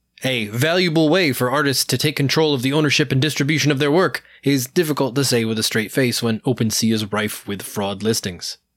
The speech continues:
It doesn't help that the public face of N F T artwork is usually the least compelling artwork imaginable. Worse still, the premise of real token utility, that ownership is effectively a passcard, an I D, an access key to other functions,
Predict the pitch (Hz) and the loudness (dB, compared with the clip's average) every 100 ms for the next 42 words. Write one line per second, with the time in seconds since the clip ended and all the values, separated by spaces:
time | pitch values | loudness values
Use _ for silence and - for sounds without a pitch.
0 | _ _ _ _ - 123 120 120 135 135 | _ _ _ _ -6 -4 -2 -2 -2 -2
1 | 131 117 - 156 143 - 160 135 143 123 | -4 -4 -2 0 -2 0 -2 0 0 -2
2 | - 160 151 131 - 143 160 151 135 127 | -2 -2 -2 -2 -2 0 0 0 0 0
3 | 170 156 139 - 170 156 147 156 147 131 | 0 0 -2 0 2 2 2 2 4 4
4 | 139 - 139 127 127 127 110 98 101 101 | 2 0 -2 0 0 0 -4 -6 -6 -4
5 | 107 123 117 110 87 - _ _ - 151 | -2 0 0 -2 -4 -12 _ _ 0 2
6 | 160 - 175 143 - _ - 139 190 214 | 2 2 0 0 -4 _ -6 -2 2 2
7 | 214 156 110 113 147 151 139 147 147 135 | 2 0 0 2 4 4 2 0 2 4
8 | 123 113 156 147 101 107 127 - 107 - | 4 2 2 2 2 -4 -6 -6 -6 -8
9 | _ - 151 135 - 120 120 113 - 127 | _ 0 4 4 2 0 0 -2 -2 -2
10 | 131 117 110 - 131 117 - 107 98 98 | -2 0 -2 -2 -4 -4 -2 -2 -2 -6
11 | 107 123 117 117 101 95 - 147 - 107 | -4 -2 2 2 0 -2 -6 -4 -4 -4
12 | - 123 117 120 110 - 165 - 107 104 | -2 -2 0 0 -2 0 0 0 -2 -4